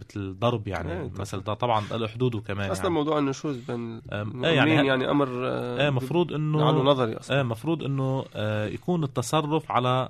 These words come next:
Speaker 1: آه، ضمن الضوابط الشرعية. إذا كان ضمن ال-، آه، الضوابط الشرعية، آه، فحينئذ يتلائم مع الأخلاق الحسنة.
Speaker 2: نعم.
Speaker 1: بس لما يخرج عن الإطار الشرعي، آه، ساعتها،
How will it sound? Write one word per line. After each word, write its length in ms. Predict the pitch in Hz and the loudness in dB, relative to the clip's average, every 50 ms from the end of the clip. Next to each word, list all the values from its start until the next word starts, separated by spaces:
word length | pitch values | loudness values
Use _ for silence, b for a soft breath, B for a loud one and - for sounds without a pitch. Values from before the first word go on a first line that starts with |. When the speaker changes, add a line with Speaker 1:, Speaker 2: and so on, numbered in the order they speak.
| - - | -4 -8
Speaker 1:
آه، 140 | - 104 | -8 -4
ضمن 220 | 107 117 139 151 143 | -2 0 2 2 2
الضوابط 340 | 127 113 117 123 127 123 123 | 2 4 4 4 4 2 0
الشرعية. 520 | 113 - 113 101 98 95 101 92 92 - - - | -4 -2 -2 -2 -2 -2 -4 -4 -6 -10 -12 -8
إذا 160 | 113 107 110 | -4 -4 -2
كان 260 | 110 - 175 175 170 | 0 0 0 0 2
ضمن 200 | 160 170 170 156 | 2 2 2 2
ال-، 280 | 151 139 135 127 127 120 | 2 0 0 0 -2 -2
آه، 600 | 117 113 113 110 110 107 107 107 107 104 104 104 | -2 -2 -2 -2 -4 -4 -4 -4 -6 -6 -6 -8
الضوابط 500 | 104 110 104 113 117 127 135 131 117 110 110 - | -8 -4 -2 2 2 4 4 2 0 -2 -6 -6
الشرعية، 1160 | 110 104 101 101 101 104 101 101 101 - - 113 107 104 104 131 143 139 135 135 135 139 139 135 b b b b b b b b b b | -8 -8 -8 -8 -8 -8 -8 -8 -8 -6 -4 -2 -2 -2 0 -2 -2 0 0 -2 -2 -2 -4 -8 b b b b b b b b b b
آه، 160 | 101 110 104 | -6 -4 -4
فحينئذ 580 | 104 - 113 107 - 143 156 156 135 170 151 156 165 160 156 | -4 -2 -4 -2 -2 0 0 2 2 2 2 0 0 0 2
يتلائم 460 | 143 123 - 139 156 165 127 127 117 | 0 2 4 4 6 6 4 4 0
مع 320 | 113 110 107 107 101 - - - - _ _ - | 0 0 0 0 0 -4 -12 -18 -20 _ _ -8
الأخلاق 440 | 107 95 98 - - 117 110 110 107 110 104 | -8 -6 -6 -6 -4 -2 -2 -2 -2 -4 -8
الحسنة. 500 | 95 95 - - 107 - - 98 95 92 - | -10 -10 -8 -10 -10 -8 -8 -8 -10 -10 -12
Speaker 2:
نعم. 160 | 160 135 117 113 113 107 - | -12 -12 -12 -12 -12 -10 -8
Speaker 1:
بس 160 | 120 - - | -6 -2 0
لما 140 | 123 117 135 | 0 2 2
يخرج 260 | 190 - 202 180 147 | 2 2 2 2 2
عن 160 | 147 120 127 | 2 2 0
الإطار 340 | 127 110 113 - - 135 131 | 0 -2 -2 0 2 2 2
الشرعي، 560 | 120 - - - 123 113 110 98 104 110 113 120 - b b b b b b b | 2 0 0 0 0 0 0 -2 -4 -4 -6 -8 -12 b b b b b b b
آه، 80 | 107 107 | -6 -4
ساعتها، 640 | 107 - 120 117 151 151 - 135 131 131 135 135 | -4 -4 -4 -4 -4 -4 -2 -2 -2 -2 -2 -4